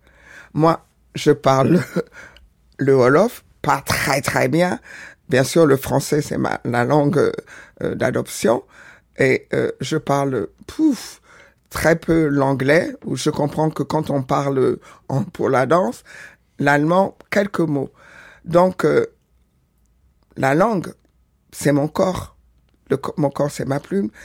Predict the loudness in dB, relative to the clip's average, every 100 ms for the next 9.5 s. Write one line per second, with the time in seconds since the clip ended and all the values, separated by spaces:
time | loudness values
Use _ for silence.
0 | -20 -12 -4 -4 -4 -8 -6 -2 0 0
1 | -2 -2 -2 -4 -8 -20 -20 -14 -4 0
2 | 2 2 2 2 -2 -8 -20 -20 -20 _
3 | 0 0 -2 -12 -20 -20 _ _ _ _
4 | -10 -4 -2 0 0 2 2 2 0 -2
5 | 0 0 2 2 2 0 -2 -6 -4 -2
6 | -2 -2 -2 -2 -2 -4 -4 -4 -4 -4
7 | _ _ _ _ -12 -8 -4 -4 -4 -8
8 | -8 -14 -20 _ _ _ _ 2 4 4
9 | 2 2 2 2 2